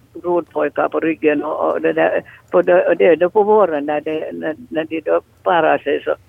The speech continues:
och, och det var, det var skojigt att höra på. När vi satt på, uppe på en sån stor balkong som vi hade, och så sa,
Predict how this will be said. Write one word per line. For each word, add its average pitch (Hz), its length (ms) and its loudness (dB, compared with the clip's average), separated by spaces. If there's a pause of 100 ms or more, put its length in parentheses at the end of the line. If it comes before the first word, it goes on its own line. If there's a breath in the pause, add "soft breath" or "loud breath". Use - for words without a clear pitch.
(320 soft breath)
och, 165 240 2
och 160 300 -2
det 170 240 2
var, 175 280 2
det 185 100 -4
var 180 200 2
skojigt 202 440 2
att 151 180 0
höra 170 320 0
på. - 200 -10 (400 loud breath)
När 175 140 2
vi 185 160 2
satt 202 340 -2
på, 165 220 0 (480)
uppe 208 320 0
på 170 400 2 (1120)
en 156 100 -2
sån 170 200 2
stor 220 340 2
balkong 180 520 0
som 156 180 -6
vi 147 80 -2
hade, 151 320 0 (340 soft breath)
och 180 100 -8
så 185 140 -2
sa, 190 240 2